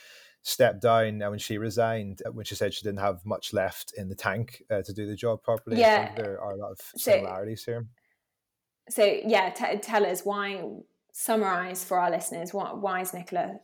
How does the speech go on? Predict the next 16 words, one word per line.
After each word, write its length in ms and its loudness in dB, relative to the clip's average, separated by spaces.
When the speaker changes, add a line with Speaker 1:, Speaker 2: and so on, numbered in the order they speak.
Speaker 2:
Sturgeon 480 0
stepping 380 -6
down? 320 -8
Speaker 1:
<clears throat> 520 2
Yeah, 260 8
I 40 -2
think 200 2
if 140 -2
you 120 -2
looked 200 0
at 100 4
it 100 0
just 140 -8
kind 160 -4
of 340 -8
from 600 -2